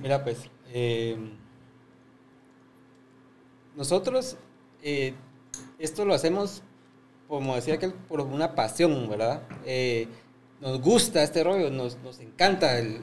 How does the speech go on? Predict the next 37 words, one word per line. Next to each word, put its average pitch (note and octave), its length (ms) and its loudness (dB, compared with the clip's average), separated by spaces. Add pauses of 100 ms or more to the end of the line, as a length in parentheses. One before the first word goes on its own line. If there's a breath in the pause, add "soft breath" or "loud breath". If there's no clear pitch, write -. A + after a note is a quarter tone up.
(120)
la, B2 140 -2
la B2 120 -2
Harley. D3 400 2 (420 loud breath)
De C#3 220 4
hecho, A3+ 420 4
no D#3 220 -4
lo F#3 160 6
vemos G3+ 360 0
como D#3+ 360 -2
un F3+ 280 -2
negocio, A#3 640 2 (440)
aunque C3+ 360 0
es C#3 120 -2
un G3 140 -2
negocio, G#3+ 460 0 (640)
pero E3 340 4 (360)
es E3 140 -6
algo G3+ 160 4
que G3 100 0
podríamos D#3+ 440 2
hacer, F3 200 2 (180)
aunque D3+ 280 -4
no C#3+ 160 0
nos, F3+ 240 0 (320)
no, D#3 160 -8 (360)
no D#3+ 80 -6
nos F3+ 140 2
pagaran, G#3+ 480 4
pues, - 240 -8 (380)
tampoco - 340 0
vamos E3+ 160 2
a C#3 100 0
perder D3 280 -2
plata, G#3+ 280 0
pues, G#3 220 -4
pero, C3+ 300 2 (360 loud breath)
pero, D3+ 360 2